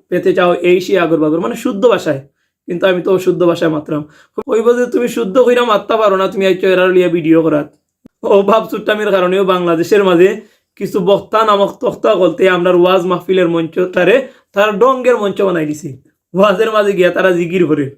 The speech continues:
ওদের জিকির বললো, আপনারা কিচ্ছু বুঝছেন নি। হিম হাম হিম হিম এই সেই আর একবার এমনি শিখ মারে, কিতা কয় না কয় কিচ্ছু বোঝা যায় না। তো এরারে আমি অনুরোধ করবো যে আল্লাহর ওয়াস্তে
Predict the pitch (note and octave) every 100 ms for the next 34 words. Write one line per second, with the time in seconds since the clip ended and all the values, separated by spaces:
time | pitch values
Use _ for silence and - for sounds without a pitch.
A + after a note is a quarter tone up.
0 | _ _ _ _ - G3 A#3+ A3+ A3+ F#3+
1 | G3 F#3+ E3+ E3 F#3+ G#3+ G3 G#3 F#3+ F3+
2 | G3 D#3+ C#3 - _ _ _ _ _ -
3 | A3 A#3 G#3+ G#3 G3+ E3+ G3+ G#3+ F#3+ G#3
4 | G3+ F#3 G3+ F3+ G3+ G3 F#3 F3+ F3+ G3
5 | F3+ F#3 F#3 F#3+ - F#3 F3+ - F#3+ F#3
6 | F3+ E3 E3+ F3 F#3 _ _ _ - B2
7 | - G#3 G3 F3+ E3 C#3 B2+ _ _ _
8 | _ _ _ _ _ - E3+ E3 D#3+ F3
9 | - _ F#3 G3+ G#3 F#3+ F#3 F3+ F#3+ E3
10 | D#3+ D3 C#3 - _ _ - G3 G3 G3
11 | G#3+ G3 F#3 F3+ F3